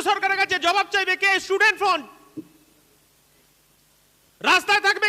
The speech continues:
কে? স্টুডেন্ট ফ্রন্ট। মিড ডে মিলে চাল চুরি হয়ে গেল, গ-, দ-, ডাল চুরি হয়ে গেল,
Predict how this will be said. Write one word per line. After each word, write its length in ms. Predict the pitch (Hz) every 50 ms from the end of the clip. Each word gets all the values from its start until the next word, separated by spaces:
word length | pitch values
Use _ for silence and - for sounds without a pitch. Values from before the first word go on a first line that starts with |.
| 403
কে? 60 | 403 415 403 392
স্টুডেন্ট 340 | - 381 415 427 440 427 415 415
ফ্রন্ট। 240 | 403 392 349 302 - - - - _ _ _ _ _ _ _ _ _ _ _ _ _ _ _ _ _ _ _ _ _ _ _ _ _ _ _ _ _ _ _ _ _
মিড 200 | 180 233 349 370 349
ডে 80 | 440 440 415
মিলে 140 | 415 415 415 403 415 392
চাল 140 | 359 392 415 392 -
চুরি 180 | 415 415 415 415
হয়ে 160 | 415 427 427 415
গেল, 100 | 415 403 403 269
গ-, 180 | 370 370 359 302 311 302 -
দ-, 180 | - 254 247 226 - - - - - 208 226 208 247
ডাল 140 | 311 381 415 392 -
চুরি 200 | 403 415 403 403 403
হয়ে 160 | 415 427 415
গেল, 100 | 403 403